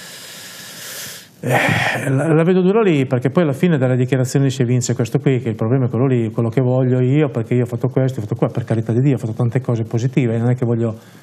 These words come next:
è che voglio gettare la croce addosso a Luciano Capicchioni, alla sua famiglia e al suo staff.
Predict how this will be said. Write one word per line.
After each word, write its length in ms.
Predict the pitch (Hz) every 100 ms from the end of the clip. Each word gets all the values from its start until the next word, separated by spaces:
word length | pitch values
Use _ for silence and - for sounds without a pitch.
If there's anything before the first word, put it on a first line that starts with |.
| - - -
è 60 |
che 40 | 147
voglio 160 | 147
gettare 300 | 123 127 139
la 80 | 131
croce 300 | 127 135 131
addosso 340 | 131 131 127 131
a 40 |
Luciano 240 | 123 135
Capicchioni, 440 | 127 120 120 143 135
alla 100 | 120
sua 140 | -
famiglia 720 | - 120 135 147 135 135 127
e 20 | 127
al 160 | 123
suo 140 | 110 127
staff. 520 | 127 131 110 -